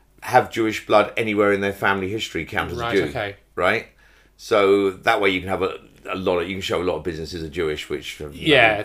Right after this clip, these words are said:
Speaker 2: it's, it's
Speaker 1: even
Speaker 2: very much the
Speaker 1: touch of
Speaker 2: same.
Speaker 1: Jewish,
Speaker 2: So
Speaker 1: so
Speaker 2: this is like the, the same reasoning David Icke uses to figure out who's a lizard.
Speaker 1: Yes, basically,
Speaker 2: Right.
Speaker 1: yeah, yeah. Anyone who's got lizard in their blood or ever touched a lizard.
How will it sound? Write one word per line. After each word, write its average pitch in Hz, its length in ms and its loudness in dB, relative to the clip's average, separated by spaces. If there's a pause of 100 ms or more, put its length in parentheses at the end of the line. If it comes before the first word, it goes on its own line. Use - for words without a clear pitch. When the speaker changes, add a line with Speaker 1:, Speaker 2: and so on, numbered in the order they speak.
(200)
Speaker 2:
it's, 160 120 2
it's 190 100 4
Speaker 1:
even 151 120 -2
Speaker 2:
very 180 160 8
much 165 120 6
the - 60 4
Speaker 1:
touch - 20 0
of 139 80 -2
Speaker 2:
same. 143 200 6
Speaker 1:
Jewish, 156 160 -2
Speaker 2:
So 185 80 -2
Speaker 1:
so 156 40 -4
Speaker 2:
this 160 180 -2
is 139 340 -8
like 131 220 0
the, 123 200 -4 (220)
the 131 120 -10
same 117 500 -2
reasoning 113 420 -4
David 113 360 -2
Icke 117 300 0
uses 117 280 -2
to - 100 -12
figure 117 200 -4
out 120 120 -2
who's 117 180 -4
a 120 60 -4
lizard. 104 360 -4 (260)
Speaker 1:
Yes, 123 300 4
basically, 127 320 2
Speaker 2:
Right. 123 260 8
Speaker 1:
yeah, 123 140 10
yeah. 113 180 8
Anyone 131 280 2
who's 113 120 -2
got 147 160 6
lizard 117 260 2
in 107 100 0
their 101 120 2
blood 95 280 2
or 92 140 2
ever 87 120 0
touched 85 300 -6
a 85 40 -10
lizard. 80 340 -6